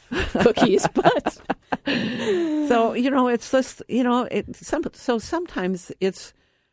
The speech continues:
Speaker 2: understanding that and getting your
Speaker 1: Mm-hmm.
Speaker 2: blood sugar balanced and having the food in your system. So sometimes, you know, it's just a, we, we just don't have sufficient education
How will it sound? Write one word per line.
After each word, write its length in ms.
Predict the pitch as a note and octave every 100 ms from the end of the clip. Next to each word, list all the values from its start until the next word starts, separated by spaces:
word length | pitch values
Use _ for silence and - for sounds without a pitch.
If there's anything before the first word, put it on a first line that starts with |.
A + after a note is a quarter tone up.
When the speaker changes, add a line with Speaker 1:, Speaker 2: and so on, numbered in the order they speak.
| _ -
Speaker 2:
understanding 760 | C4 C4 - F#3+ F#3+ G3 G3
that 340 | F3 E3+ E3+ -
and 180 | E3+ D#3
getting 260 | F3+ G3
your 100 | G#3+
Speaker 1:
Mm-hmm. 60 | A3+
Speaker 2:
blood 220 | G3 G3+
sugar 280 | - F#3+ G3
balanced 720 | F3+ F3+ F3 F3 F3 E3+ - -
and 400 | D#3+ D#3+ D3+ D3 D3 - _
having 340 | - F#3 G#3+ G3+
the 100 | F#3+
food 400 | - G3+ G3 D#3+
in 200 | E3 F#3+
your 140 | E3+
system. 560 | - - G#3+ - D#3 D#3+ - _ _
So 220 | - A#3+ - -
sometimes, 680 | - C#4+ F#4+ C#4 E3 E3+ -
you 60 | F#3+
know, 200 | G3 G#3
it's 200 | F#3+ -
just 160 | B3 A3
a, 220 | F3 D#3 - -
we, 280 | F#3+ G#3+ F#3+
we 180 | - A3
just 240 | G#3 - -
don't 220 | G#3+ G#3+
have 200 | G#3 F3
sufficient 560 | - F#3 G3 G3+ G3+ -
education 800 | F3+ E3+ - G#3 G3+ - D#3+